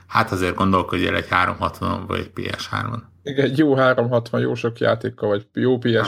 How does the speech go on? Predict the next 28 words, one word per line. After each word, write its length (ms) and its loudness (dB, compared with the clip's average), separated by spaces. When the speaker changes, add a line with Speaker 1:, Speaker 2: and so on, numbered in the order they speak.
Speaker 1:
Hát, 140 0
tehát 160 2
ez, 80 2
Speaker 2:
jó 60 0
sok 120 0
Speaker 1:
ez, 100 0
Speaker 2:
játék. 180 2
Speaker 1:
ez 60 2
az 100 4
a 80 0
pont, 240 -2
amikor 280 0
nagyon 240 4
szépen 340 -4
ki 100 -4
lehet 280 -4
vezetni. 380 -8
Majd, 200 4
ha 200 4
Nintendo 480 4
hozzájutunk, 500 2
akkor 400 -2
e-, 260 0
beszélgetünk 600 0
arról, 260 4
hogy 100 -4
milyen 220 0
a 140 -6